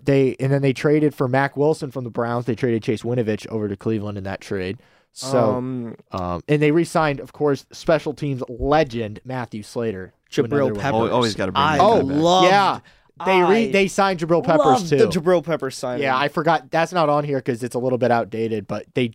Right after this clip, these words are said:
Speaker 1: they, they did that in the last forty-eight hours, but they did. They, they signed Jabril Peppers to a two-year deal.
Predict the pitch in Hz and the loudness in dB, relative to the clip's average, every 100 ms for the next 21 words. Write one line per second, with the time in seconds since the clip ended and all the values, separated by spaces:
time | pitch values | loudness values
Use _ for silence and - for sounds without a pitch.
0 | _ 135 120 135 117 147 135 123 117 123 | _ -4 0 -2 2 0 0 -2 -2 -2
1 | 117 - 123 110 104 104 95 - 107 113 | -2 -6 -4 -2 -2 -4 -4 -8 -6 -6
2 | 110 117 104 104 - 117 - 147 135 135 | -4 -4 -4 -10 -10 -10 -4 -2 -2 -4
3 | 123 120 107 123 120 - 107 - 120 110 | -8 -8 -4 -6 -6 -10 -8 -6 -4 -4
4 | 104 101 92 | -4 -6 -10